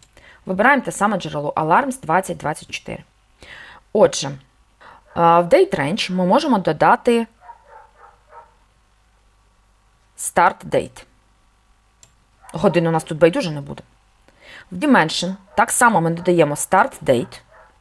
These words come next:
В dimension ми додаємо region I D.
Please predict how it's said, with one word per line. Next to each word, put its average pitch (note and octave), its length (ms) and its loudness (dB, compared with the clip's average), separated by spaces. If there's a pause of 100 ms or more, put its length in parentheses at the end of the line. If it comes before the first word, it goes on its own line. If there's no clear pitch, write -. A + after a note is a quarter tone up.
(560)
В - 80 -8
dimension E3+ 580 0
ми F3+ 420 0
додаємо F#3 1080 2 (100)
region F#3 480 0
I F3+ 360 -2
D. - 140 -8